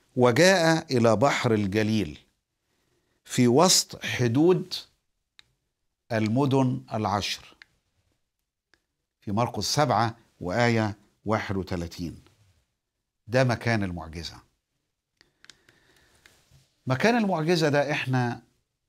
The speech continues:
نذكر فيه حادثة مهمة جدًا جدًا. في نفس هذا المكان كان يقيم الإنسان الذي فيه اللاجئون،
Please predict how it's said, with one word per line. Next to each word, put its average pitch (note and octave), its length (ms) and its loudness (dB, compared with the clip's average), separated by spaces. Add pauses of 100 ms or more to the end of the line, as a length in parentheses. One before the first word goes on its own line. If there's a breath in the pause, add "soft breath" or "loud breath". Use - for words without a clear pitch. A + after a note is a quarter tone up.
(160)
نذكر B2+ 600 -4
فيه B2 300 -4
حادثة G2+ 580 -4
مهمة G#2+ 760 -4 (140)
جدًا B2+ 500 -2 (160)
جدًا. E2 380 -4 (1600 soft breath)
في E3 220 2
نفس G#3 340 4
هذا E3+ 340 4
المكان A2+ 640 0 (1700)
كان C#3 440 0 (1300)
يقيم C#3+ 460 0
الإنسان C3 800 0
الذي A#2 420 0
فيه C3 340 0
اللاجئون، G#2 680 -4